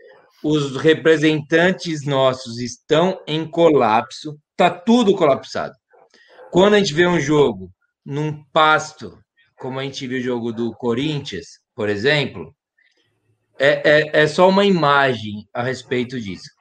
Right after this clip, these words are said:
Nós, é, é, a gente não quer, é,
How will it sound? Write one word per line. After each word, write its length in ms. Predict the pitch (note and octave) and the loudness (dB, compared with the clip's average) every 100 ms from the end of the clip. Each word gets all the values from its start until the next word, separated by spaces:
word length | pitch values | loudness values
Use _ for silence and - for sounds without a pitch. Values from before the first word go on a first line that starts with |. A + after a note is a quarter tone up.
| - | -4
Nós, 440 | C3+ D3 C#3+ - - _ _ _ - | 0 0 -2 -14 -20 _ _ _ -14
é, 340 | G#2 A#2+ A#2 A#2 | -2 2 2 0
é, 100 | B2+ | -2
a 180 | C3 B2+ | -2 0
gente 300 | C3 D3+ D#3 | 0 -2 0
não 200 | F3 F3+ | 2 2
quer, 560 | D#3 C#3+ C3+ B2+ A#2+ A2+ A#2 - | 4 4 6 4 4 0 -4 -10
é, 480 | B2+ A#2+ A2+ G#2+ G#2 | -8 -6 -4 -6 -10